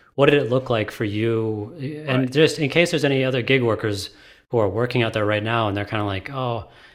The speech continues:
Speaker 1: you know, I'm actually, I'm experiencing, I'm, I'm living pretty well," you know, whatever it might be. Like, what is it, what do you think it takes,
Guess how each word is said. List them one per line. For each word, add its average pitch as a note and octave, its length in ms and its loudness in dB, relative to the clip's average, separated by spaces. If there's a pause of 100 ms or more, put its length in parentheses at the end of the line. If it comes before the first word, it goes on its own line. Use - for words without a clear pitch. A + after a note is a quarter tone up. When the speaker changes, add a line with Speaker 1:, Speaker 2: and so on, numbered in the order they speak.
Speaker 1:
you B2+ 120 -8
know, A2 80 -4
I'm A#2 200 -4
actually, A#2 560 -4
I'm A#2 280 -8
experiencing, D#3 560 -4
I'm, D3+ 320 -4
I'm D3 560 -8
living B2+ 460 -6
pretty G#2+ 200 -2
well," A2+ 400 0
you G#2 80 0
know, G#2 100 0
whatever B2+ 340 2
it G2+ 100 -4
might G2+ 240 -4
be. G2 280 -4 (360)
Like, A2+ 320 0
what D3+ 200 0
is G#3 140 0
it, D#3+ 160 -4
what E3 80 -2
do G3 60 -2
you G3+ 40 -8
think A3 160 -2
it D3 100 -8
takes, - 560 -2